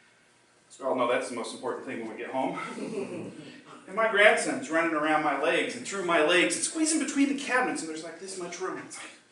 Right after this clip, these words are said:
Tanner, knock it off. Go play in the living room.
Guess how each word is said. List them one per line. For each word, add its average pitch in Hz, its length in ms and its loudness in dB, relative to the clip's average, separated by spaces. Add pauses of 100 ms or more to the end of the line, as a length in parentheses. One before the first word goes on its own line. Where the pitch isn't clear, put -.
(1400)
Tanner, 330 480 8
knock 285 180 10
it 294 60 6
off. - 180 10
Go 311 160 10
play 294 180 10
in 277 60 10
the 247 60 6
living 226 280 6
room. - 120 -4